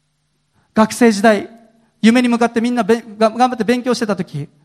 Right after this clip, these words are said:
彼には夢も何もないでしょうね。社会人になって、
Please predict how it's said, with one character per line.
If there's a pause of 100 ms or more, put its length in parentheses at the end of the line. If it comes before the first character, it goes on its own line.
(120)
彼
に
は
夢
も
何
も
な
い
で
し
ょ
う
ね。 (760)
社
会
人
に
な
っ
て、